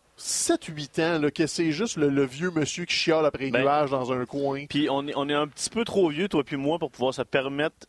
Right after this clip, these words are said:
Speaker 2: de, de, de dire ça, là, mais
Speaker 1: <laughs>
Speaker 2: on a, j'ai comme juste envie de regarder Cor-, Cornette puis faire comme « OK, boomer ».
Speaker 1: Ouais.
Speaker 2: Tu sais, on dirait que on,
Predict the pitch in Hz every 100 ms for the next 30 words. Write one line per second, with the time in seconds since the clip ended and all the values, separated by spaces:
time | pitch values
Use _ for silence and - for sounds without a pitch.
0 | - 113 117 113 110 107 101 95 95 107
1 | 107 104 117 113 120 123 - 180 196 165
2 | 139 117 - - 120 - 147 131 143 139
3 | 147 147 156 151 202 175 165 170 139 135
4 | 139 139 135 113 120 139 135 143 170 -
5 | 123 135 139 139 135 135 - _ _ 247
6 | - 156 131 127 120 117 - - - -
7 | - 165 175 - - 139 160 208 - -
8 | 104